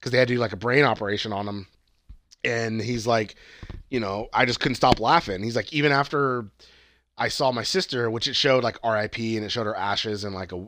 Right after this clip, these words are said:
in, like, I'm assuming, like, their version of a cemetery, 'cause they can't afford land to, like,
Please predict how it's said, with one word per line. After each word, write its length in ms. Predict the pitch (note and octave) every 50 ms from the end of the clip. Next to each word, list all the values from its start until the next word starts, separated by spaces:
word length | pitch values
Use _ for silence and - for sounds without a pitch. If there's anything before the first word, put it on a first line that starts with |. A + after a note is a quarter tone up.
| - _ -
in, 160 | A2 F#2+ F#2+
like, 240 | F#2+ F2+ F2 - - -
I'm 80 | A2
assuming, 300 | A2 - - D3+ C3 B2
like, 140 | A#2 A2+ A2+ - - - - _ _ A#2
their 180 | A#2+ A#2+ B2 A#2+
version 280 | A2 A#2+ A2 B2 B2
of 60 | G#2
a 40 | F#2
cemetery, 580 | - - A#2 A2 A2 G#2 B2+ B2 B2+ C3 C3 - - - - - - -
'cause 140 | - D#3 C3+
they 120 | E3+ F3+
can't 200 | - - A3+ E3+
afford 580 | A#2+ - - D3+ D3 C#3+ B2+ G#2+ F#2+ G2+ - G#2+
land 300 | A2+ B2 B2+ B2 A#2 G#2+
to, 100 | G#2 G2
like, 300 | G2 F#2 F2+ F2 E2+